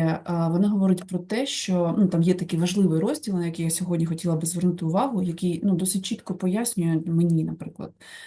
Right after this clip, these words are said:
а, чому інколи складно от прийняти, а, прийняти себе в, ну, не с-, навіть не в себе, а прийняти те, що коли ми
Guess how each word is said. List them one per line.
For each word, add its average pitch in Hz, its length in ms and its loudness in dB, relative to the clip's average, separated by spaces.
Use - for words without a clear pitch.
а, 165 260 -2
чому 185 600 2
інколи 175 400 0
складно 180 800 2
от - 380 -14
прийняти, 175 760 0
а, 175 520 -6
прийняти 175 760 0
себе 202 680 0
в, 185 260 -8
ну, 180 220 4
не 175 100 2
с-, - 180 -2
навіть 165 180 0
не 175 60 2
в 165 40 0
себе, 214 400 -2
а 190 60 -2
прийняти 180 460 2
те, 262 240 0
що 175 360 -4
коли 180 320 2
ми 180 420 4